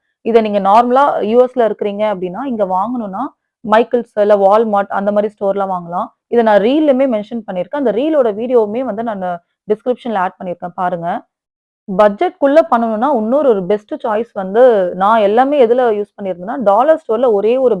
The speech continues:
பேக் வந்து ஒன் டாலருக்கு வாங்கியிருந்தேங்க. அது வந்து ஒரு நார்மலான ஒரு கிஃப்ட் பேக் தாங்க. So, அதோட ஷீட்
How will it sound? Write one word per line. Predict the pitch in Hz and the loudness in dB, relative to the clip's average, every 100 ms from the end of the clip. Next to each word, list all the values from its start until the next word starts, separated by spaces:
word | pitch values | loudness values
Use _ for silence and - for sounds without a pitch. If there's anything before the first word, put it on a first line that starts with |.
| 185 | 0
பேக் | 208 196 | 0 -2
வந்து | 202 254 | -6 -2
ஒன் | 190 | -2
டாலருக்கு | 190 196 208 208 185 | -2 -2 -2 -4 -10
வாங்கியிருந்தேங்க. | 175 165 165 165 165 _ _ _ _ | -8 -10 -10 -16 -18 _ _ _ _
அது | 247 262 | 2 4
வந்து | 311 320 381 | 2 0 0
ஒரு | 285 | 0
நார்மலான | 220 214 277 311 277 277 302 | 2 4 4 4 2 4 4
ஒரு | 240 180 | 4 2
கிஃப்ட் | 240 - 311 | -4 -2 0
பேக் | 226 196 175 | 0 -2 -4
தாங்க. | 196 170 233 370 | -6 -6 -10 -2
So, | 285 233 | 2 2
அதோட | 208 202 202 | 2 -2 -4
ஷீட் | 294 330 320 | -2 -2 -2